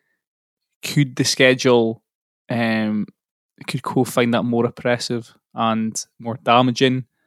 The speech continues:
than Falkirk will? I may, maybe I'm, maybe I'm clutching at straws, but is that, is that a potential issue that will affect Cove perhaps slightly more?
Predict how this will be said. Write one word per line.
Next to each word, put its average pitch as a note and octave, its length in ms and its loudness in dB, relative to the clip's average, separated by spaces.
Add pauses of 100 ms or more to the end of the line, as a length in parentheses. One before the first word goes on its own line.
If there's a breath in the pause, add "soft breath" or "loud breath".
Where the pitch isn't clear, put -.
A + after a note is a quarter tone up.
(460)
than A2 100 -2
Falkirk C#3 640 -2
will? D#3+ 340 0 (340)
I A2 60 -10
may, A2 220 -4 (160)
maybe A2+ 240 -4
I'm, A2 180 -6
maybe B2+ 200 2
I'm A2+ 80 -2
clutching C3 360 0
at G#2 80 -2
straws, B2 380 4
but A2 180 -2
is A#2 80 -6
that, A#2 240 0
is A#2+ 120 -6
that B2+ 120 4
a - 60 0
potential C3 580 -4 (460)
issue B2+ 380 2 (200)
that - 240 -4
will A2+ 340 -4 (360)
affect - 420 -2
Cove B2 320 0
perhaps A#2+ 300 -4
slightly B2 180 -4
more? C3 300 -4